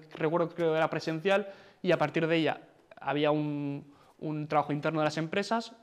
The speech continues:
que comentabais un poco que suele ser importante para las empresas qué cantidad de horas, pues, pues se hablaba en torno a las sesenta, setenta horas.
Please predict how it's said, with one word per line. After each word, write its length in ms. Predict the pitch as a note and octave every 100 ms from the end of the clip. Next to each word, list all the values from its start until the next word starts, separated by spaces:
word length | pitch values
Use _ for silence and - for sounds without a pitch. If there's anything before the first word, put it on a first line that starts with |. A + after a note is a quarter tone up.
| - -
que 100 | D3
comentabais 400 | C#3 D3 D3+ D#3
un 80 | D3+
poco 160 | D3
que 180 | D3 C#3+
suele 160 | D#3+ D3+
ser 80 |
importante 380 | D3 D3 D3 D3
para 160 | C#3+ C#3+
las 80 | D3
empresas 360 | C#3+ C#3+ - - - -
qué 120 | D#3+
cantidad 360 | D#3+ D#3 D#3
de 120 | D3 D#3+
horas, 260 | F3 -
pues, 360 | - C#3 - -
pues 120 | D3+ C#3+
se 60 |
hablaba 220 | C#3+ D3
en 120 | C#3+ C#3+
torno 220 | C#3+ C#3+
a 40 |
las 140 | C#3 C3
sesenta, 380 | C#3 D#3 D#3 D3
setenta 400 | D3 D3+ D3 C#3+
horas. 320 | C#3+ C#3